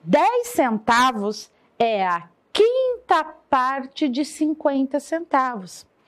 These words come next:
O que quer dizer quinta parte? Eu peguei alguma coisa, um valor, o meu todo, e dividi por cinco, quinta parte. Primeira, segunda, terceira, quarta e quinta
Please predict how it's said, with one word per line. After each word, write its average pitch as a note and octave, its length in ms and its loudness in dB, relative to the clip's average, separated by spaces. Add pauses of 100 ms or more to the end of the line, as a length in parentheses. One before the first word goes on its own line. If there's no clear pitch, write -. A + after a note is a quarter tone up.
(280)
O G4 80 0
que G#4 140 4
quer D4+ 240 2
dizer A3+ 300 2
quinta A3 440 0
parte? F#3+ 640 -2 (440)
Eu G#3+ 120 4
peguei A#3+ 600 2
alguma B3 380 4
coisa, A3+ 520 2
um C#4 200 2
valor, C4 680 0 (140)
o G#3+ 60 -2
meu A3+ 260 4
todo, B3+ 560 2 (300)
e G#4 80 4
dividi F4 400 2
por G4 200 -2
cinco, F#4+ 680 -4 (120)
quinta G4 560 0
parte. G#3 720 -6 (300)
Primeira, D4 480 0
segunda, A3 640 -4
terceira, F#3 800 -6
quarta F#4+ 440 -2
e F#4 40 -4
quinta C4 800 -2